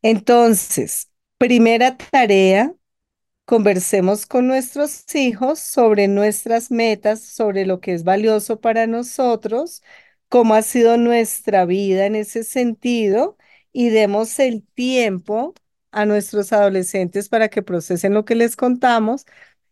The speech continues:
y a la semana les preguntamos qué has visto en tu vida que te hace muy feliz, que te planifica, y nosotros también contémosle.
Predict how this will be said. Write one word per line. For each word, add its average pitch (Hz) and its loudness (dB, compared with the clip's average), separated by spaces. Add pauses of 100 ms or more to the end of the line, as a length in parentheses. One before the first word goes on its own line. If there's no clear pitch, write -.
y 220 2
a 208 4
la 196 2
semana 180 -2
les 208 -4
preguntamos 190 -4
qué 214 -4
has 196 -2
visto 214 -4
en 226 0
tu 220 0
vida 180 2
que 208 -6
te 196 -4
hace 170 -4
muy 190 -4
feliz, 196 -2
que 202 -4
te 190 -6
planifica, 208 -2 (320)
y 277 4
nosotros 247 4 (100)
también 285 2
contémosle. 254 -2